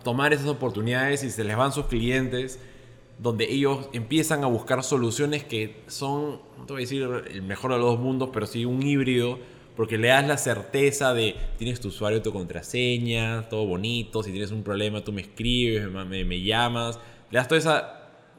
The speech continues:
todo eso que estamos acostumbrados, ¿no? De, de, de una empresa privada, de la banca,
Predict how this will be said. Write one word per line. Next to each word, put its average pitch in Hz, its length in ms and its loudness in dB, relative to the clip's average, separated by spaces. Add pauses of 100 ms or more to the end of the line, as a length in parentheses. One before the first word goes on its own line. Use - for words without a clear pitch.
(100)
todo 151 100 0
eso 151 100 -2
que 135 60 0
estamos 131 240 -4
acostumbrados, 117 960 -2 (160)
¿no? 110 180 -6
De, 110 100 0
de, 90 240 -4
de 90 200 -6
una 101 140 -6
empresa 104 300 -6
privada, 98 580 -4
de 92 40 -4
la 87 100 -6
banca, 110 460 -6